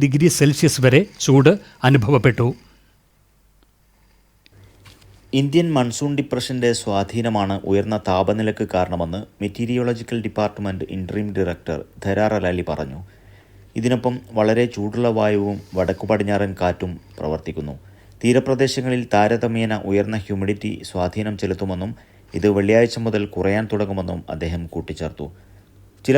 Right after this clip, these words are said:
Speaker 2: പ്രദേശങ്ങളിൽ പരമാവധി താപനില അമ്പത് മുതൽ അമ്പത്തിരണ്ട് ഡിഗ്രി സെൽഷ്യസ് വരെ ആകാനാണ് സാധ്യത. ഈ തീവ്രമായ ചൂട് ശനിയാഴ്ച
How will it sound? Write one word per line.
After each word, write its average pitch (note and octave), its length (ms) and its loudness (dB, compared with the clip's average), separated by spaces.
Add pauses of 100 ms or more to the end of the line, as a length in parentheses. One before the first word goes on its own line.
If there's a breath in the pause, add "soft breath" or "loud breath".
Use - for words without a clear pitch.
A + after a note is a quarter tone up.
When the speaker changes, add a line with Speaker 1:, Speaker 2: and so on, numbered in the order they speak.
Speaker 2:
പ്രദേശങ്ങളിൽ C3 680 -2
പരമാവധി A2 640 0
താപനില G#2 360 0 (540)
അമ്പത് G2+ 380 0
മുതൽ G#2 200 -2 (320)
അമ്പത്തിരണ്ട് G#2 480 -4 (100)
ഡിഗ്രി G2+ 280 -6
സെൽഷ്യസ് F#2 440 -10
വരെ F2+ 200 -2
ആകാനാണ് E2+ 500 -4
സാധ്യത. D#2+ 360 -6 (800 soft breath)
ഈ F2+ 40 -2 (200)
തീവ്രമായ G#2 440 2 (120)
ചൂട് G2 180 -2 (120)
ശനിയാഴ്ച G2 400 -2